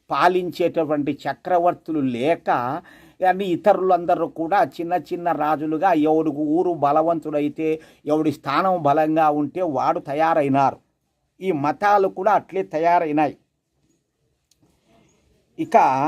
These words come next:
నామధారి బ్రాహ్మణులు. బ్రాహ్మణులు విద్యా విహీనులైనప్పుడు క్షత్రియులు, వైశ్యులు, శూద్రులు,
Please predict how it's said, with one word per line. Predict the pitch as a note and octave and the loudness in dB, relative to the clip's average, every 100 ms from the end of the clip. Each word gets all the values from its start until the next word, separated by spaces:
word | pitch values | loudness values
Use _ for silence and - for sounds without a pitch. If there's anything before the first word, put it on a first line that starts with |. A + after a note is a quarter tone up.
| F3+ E3+ _ - | -4 -8 _ -14
నామధారి | B2 B2+ F#3+ G3+ F#3+ F#3 F3+ | -8 -4 -2 0 2 4 2
బ్రాహ్మణులు. | F3+ D#3 D#3+ E3+ E3 C3 D#3 B2 F#2+ _ _ _ _ _ _ _ _ | -2 -2 -2 0 -2 -2 -2 -4 -10 _ _ _ _ _ _ _ _
బ్రాహ్మణులు | A2 C3 D#3 A3 F3+ F#3 G#3 G3 G3+ F#3 D3+ A3+ - _ C3 | -8 -2 0 0 2 2 0 0 0 2 0 -2 -12 _ -4
విద్యా | D#3 C#3 C#3+ G#3 G#3+ | -4 -2 0 2 2
విహీనులైనప్పుడు | D#3 D#3 D#3+ G#3 G3+ F3+ C#3 E3+ E3 E3 E3+ A3+ A3 D#3+ _ _ _ | 2 -2 -2 -6 -4 -2 -2 -2 -4 -6 -8 -8 -8 -16 _ _ _
క్షత్రియులు, | - E3+ E3 - G#3+ G#3 F3+ F3 F3+ | -4 -2 -2 -6 -4 0 2 2 2
వైశ్యులు, | E3 C3 F#3 - - F3 E3+ E3 | 0 -2 -2 -6 -4 -2 -2 -4
శూద్రులు, | - E3 G#3 D#3+ D#3+ E3+ E3 E3+ | -4 -2 -2 -2 -6 -2 -2 -2